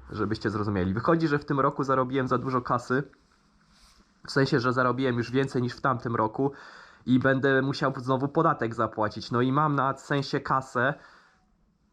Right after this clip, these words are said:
sporo kasy <laughs> nawet, tylko że jak ja przeleję sobie teraz w tym roku, zostało dwa miesiące do końca roku praktycznie, jak przeleję ją w tym roku, to zapłacę tego podatku z dziesięć tysięcy, a jak przetrzymam się do pierwszego stycznia,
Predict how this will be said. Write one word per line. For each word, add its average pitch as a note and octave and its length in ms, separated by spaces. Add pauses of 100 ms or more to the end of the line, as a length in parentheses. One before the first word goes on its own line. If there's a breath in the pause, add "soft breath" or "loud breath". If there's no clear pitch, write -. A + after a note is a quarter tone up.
(120)
sporo C#3 440
kasy A#2 420
<laughs> B2 100
nawet, D3 460 (280 loud breath)
tylko C#3 260
że C#3+ 140
jak C#3+ 180
ja C#3+ 80
przeleję D3+ 420
sobie C#3 280
teraz C3+ 320
w - 80
tym C#3 180
roku, C3 480
zostało B2 500
dwa B2+ 180
miesiące B2+ 420
do A#2+ 80
końca A#2+ 340
roku A2 240
praktycznie, G2 520 (260 loud breath)
jak A2 120
przeleję C#3 340
ją C3 80
w B2+ 80
tym C#3+ 180
roku, C#3 300
to C#3 80
zapłacę B2+ 440
tego B2+ 220
podatku B2 400
z A#2+ 100
dziesięć A#2 300
tysięcy, G2 420
a G#2 60
jak A2 160
przetrzymam B2+ 520
się B2+ 120
do A#2 100
pierwszego A#2+ 720
stycznia, C3+ 560